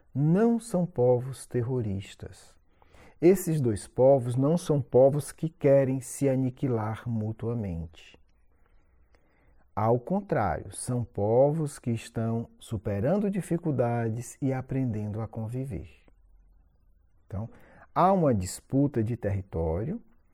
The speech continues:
Se a gente pegar o histórico dessa disputa, que é um histórico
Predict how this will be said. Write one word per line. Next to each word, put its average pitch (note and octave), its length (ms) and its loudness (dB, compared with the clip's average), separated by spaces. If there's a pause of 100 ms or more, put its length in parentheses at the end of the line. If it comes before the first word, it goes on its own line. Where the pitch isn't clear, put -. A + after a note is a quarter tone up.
(560)
Se - 160 2
a C#3+ 60 6
gente G3 240 2
pegar C#3+ 260 6
o C#3+ 80 4
histórico F#3+ 960 4
dessa B2+ 280 2
disputa, A#2 600 -4
que - 120 -2
é D#3+ 60 6
um D#3+ 80 2
histórico C3+ 580 0